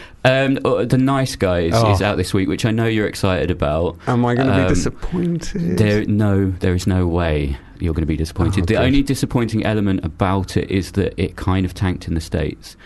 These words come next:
Speaker 2: Really?
Speaker 1: Um, yeah, which is really kind of sad for fans of original,
Speaker 2: Of film?
Speaker 1: clever
Speaker 2: <laughs>
Speaker 1: of film, full stop.
Speaker 2: Oh,
Speaker 1: Yeah,
Speaker 2: God.
Speaker 1: exactly.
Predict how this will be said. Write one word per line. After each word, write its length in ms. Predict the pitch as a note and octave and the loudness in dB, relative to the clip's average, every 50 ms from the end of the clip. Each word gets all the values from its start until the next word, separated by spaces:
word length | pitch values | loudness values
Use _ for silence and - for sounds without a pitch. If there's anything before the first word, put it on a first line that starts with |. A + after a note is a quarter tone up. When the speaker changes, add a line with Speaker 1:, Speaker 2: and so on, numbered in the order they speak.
| - - | -10 -4
Speaker 2:
Really? 200 | - C3 C#3 D3 | -2 -2 0 2
Speaker 1:
Um, 600 | - F#2 F#2 F2+ F2 E2+ F2 E2+ E2+ E2+ E2 - - | 2 2 2 4 4 2 2 2 0 0 -2 -2 -2
yeah, 360 | F#2 G2 G2 F2+ E2+ E2 D#2 | 0 0 2 2 2 2 0
which 340 | D2 B1 F2+ - - - - | 0 0 -2 -2 -2 -2 -2
is 200 | F#2+ E2 D2+ - - | -2 -2 -4 -6 -10
really 540 | - F2+ E2+ F2 F#2 G2 G2 F#2+ F2 F#2 F2 | -12 -10 -6 -2 0 2 2 2 2 0 -2
kind 260 | D#2+ - G2 F2+ E2 | -2 0 0 0 0
of 100 | E2+ D#2+ | -2 -4
sad 480 | - - - - F#2+ E2+ E2 E2 D#2+ D#2+ | -6 -8 -6 -2 -2 0 0 0 -2 -2
for 140 | - - D#2 | -4 -6 -8
fans 640 | - - - - F#2+ E2+ E2+ E2 D#2 D#2+ D#2+ - | -8 -6 -4 -2 -2 0 0 0 0 0 0 0
of 260 | D#2+ D#2 D#2 D2+ - - - - - - - - - - - | -2 -2 -2 -4 -6 -12 -20 -20 -20 -20 -20 -20 -20 -14 -6
original, 540 | - E2+ D#2+ D#2+ E2 D#2+ - - - D#2+ D#2+ | -4 -2 0 0 0 0 0 0 0 2 2
Speaker 2:
Of 60 | D#2 | 2
film? 180 | G#2+ G#2 F2+ A#2 | 2 2 2 2
Speaker 1:
clever 680 | B2+ C3+ C#3 C#3 - - - F2 E2 E2 E2 E2 E2 - - - - - - - | 2 2 2 0 2 2 4 4 4 4 4 4 4 6 4 4 4 4 4 2
Speaker 2:
<laughs> 320 | - - - - - - - | 2 0 -4 -10 -10 -2 0
Speaker 1:
of 120 | G2+ F#2 | 0 0
film, 360 | - - B2 G#2+ F#2+ E2 E2+ | 2 2 2 2 2 2 0
full 400 | E2+ E2 - - - - G#2+ F#2+ | 0 -2 -2 0 0 2 0 0
stop. 300 | F#2 - - G2+ F2 B2 | 0 0 2 2 2 2
Speaker 2:
Oh, 40 | C#3 | 2
Speaker 1:
Yeah, 160 | C3+ G#2+ G2 | 2 2 2
Speaker 2:
God. 80 | F2 - | 2 2
Speaker 1:
exactly. 520 | F#2 F#2 G#2 G#2 - C3+ C3 B2+ A2+ A2 | 0 2 2 2 2 2 2 2 2 2